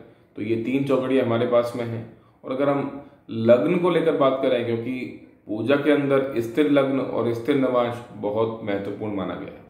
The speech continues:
आइए सर्वश्रेष्ठ मुहूर्त की अगर हम बात करें कि कौन सा मुहूर्त सबसे अच्छा रहने वाला है पूजन के लिए, तो रात सात बजकर पन्द्रह मिनट से और सात बजकर अट्ठाईस मिनट तक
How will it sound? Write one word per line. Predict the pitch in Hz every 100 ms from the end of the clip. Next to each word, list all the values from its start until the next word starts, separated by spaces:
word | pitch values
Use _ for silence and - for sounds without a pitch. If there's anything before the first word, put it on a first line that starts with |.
| _ _ _ _ _ _ _ -
आइए | 131 143 147 - -
सर्वश्रेष्ठ | - 139 135 151 175 175 180
मुहूर्त | 170 139 156 160
की | 160
अगर | 143 143
हम | 143
बात | 117 113 113
करें | 107 98 - - _ _
कि | 120
कौन | 117 - 117 139
सा | 143 156
मुहूर्त | 143 135 139 135
सबसे | - - 127 - - 175
अच्छा | 170 160
रहने | 147 143 139
वाला | 135 127
है | 131 131
पूजन | 127 110 104 101
के | 98
लिए, | - - - - _ _
तो | -
रात | 95 90 87 -
सात | - 107 101 135
बजकर | 156 147 147
पन्द्रह | 131 135 131
मिनट | 131 127
से | 120 127
और | 127
सात | 123 113 123 135
बजकर | 127 - 131 127 -
अट्ठाईस | - - 120 147 147
मिनट | 143 127
तक | 131 127 - -